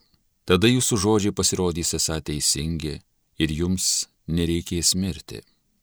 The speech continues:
Šie taip ir padarė. Paskui tarp savęs kalbėjo: "Iš tikro mes nusikaltome savo broliui.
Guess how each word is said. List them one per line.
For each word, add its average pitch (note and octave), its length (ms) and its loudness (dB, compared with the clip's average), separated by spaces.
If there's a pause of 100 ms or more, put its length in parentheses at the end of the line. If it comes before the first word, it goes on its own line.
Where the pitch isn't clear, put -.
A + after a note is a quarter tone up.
(140)
Šie - 220 0
taip D2 220 -4
ir - 100 -6
padarė. E2+ 500 -4 (800)
Paskui C#3+ 380 4
tarp - 140 -4
savęs A#2+ 340 2
kalbėjo: G2 640 -2 (680)
"Iš D#2+ 220 2
tikro F#2+ 280 -2
mes E2 280 0
nusikaltome F2 720 -2
savo D2+ 280 -2
broliui. E2+ 540 -8